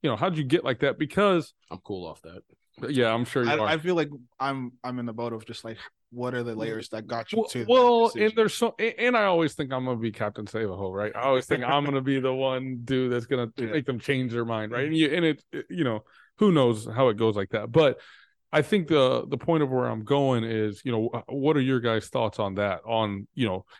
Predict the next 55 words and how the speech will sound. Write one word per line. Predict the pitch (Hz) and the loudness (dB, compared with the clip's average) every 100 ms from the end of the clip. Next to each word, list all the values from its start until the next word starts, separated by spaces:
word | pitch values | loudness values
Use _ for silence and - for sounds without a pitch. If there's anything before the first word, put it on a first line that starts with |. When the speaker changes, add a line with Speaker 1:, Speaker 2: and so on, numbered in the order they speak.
| _ | _
Speaker 1:
California, | - 165 185 190 156 | 0 2 4 4 4
I | 135 | 2
know | 135 | 0
you're | 131 131 | 0 2
obviously, | 131 139 127 - 131 117 | 2 2 0 -6 -4 -2
you | 113 156 | 2 4
don't | 165 | 4
have | 120 | 2
a | |
choice. | 101 151 107 - | 2 2 2 0
Like, | 120 104 _ | -2 -2 _
if | - 139 | -2 0
you're | 180 | 2
gonna | 151 | 2
have | 131 135 | 2 0
friends, | - 120 110 | -2 -4 -4
it's | 113 | -6
gonna | 127 117 | -6 -2
be | 113 | 0
a | 113 | 2
diverse | 113 107 120 104 | 2 0 -2 -2
mix. | 120 117 98 - | -2 0 -2 -6
Speaker 3:
Yeah. | 123 113 98 - _ - | -12 -10 -10 -14 _ -2
Speaker 1:
Um, | 135 117 110 104 95 _ _ _ _ _ _ - | 0 2 0 -2 -6 _ _ _ _ _ _ -8
Speaker 3:
I | 135 | 0
Speaker 1:
and | |
Speaker 3:
think | 135 123 | 2 2
Speaker 1:
so | 120 | 0
Speaker 3:
I | 131 | -2
got | 131 117 | -2 -4
lucky | 143 - 117 | -6 -6 -12
'cause | 120 | -10
I, | 113 117 110 | -8 -6 -6
I | 113 | -6
grew | 117 | -8
up | 113 | -10
in | |
Canada. | 110 107 98 - | -12 -10 -12 -14
I | 110 | -8
spent | 135 117 | -2 -2
Speaker 1:
Right. | |
Speaker 3:
most | 110 - | -2 -10
of | |
my | 113 95 | -12 -10
upbringing | 107 123 110 | -4 -4 -2
Speaker 1:
Okay, | 107 | -2
Speaker 3:
in | |
Speaker 1:
yeah. | 110 110 | -2 -4
Speaker 3:
Canada, | 85 | -12
and | 104 104 101 98 92 | -12 -12 -12 -12 -12
I | 107 110 | -10 -10
had | 113 110 92 92 - | -8 -6 -6 -8 -12
a | 101 95 85 82 | -14 -12 -14 -16
wide, | 110 113 113 101 95 | -16 -10 -8 -8 -12
wide, | 92 87 | -14 -16